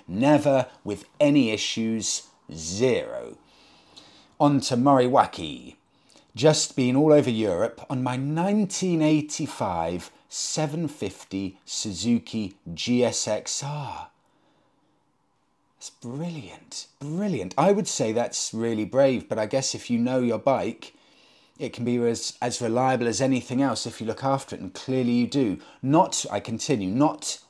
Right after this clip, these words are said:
one problem. My mate's fuel-injected bike, however,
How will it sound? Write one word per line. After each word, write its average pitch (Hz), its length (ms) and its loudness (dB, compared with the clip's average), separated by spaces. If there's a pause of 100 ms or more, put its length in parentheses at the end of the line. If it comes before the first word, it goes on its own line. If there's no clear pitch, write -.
one 117 440 0
problem. 78 600 0 (480)
My 110 160 -2
mate's 151 760 2
fuel-injected 123 1200 2
bike, 67 320 -8
however, 78 580 -2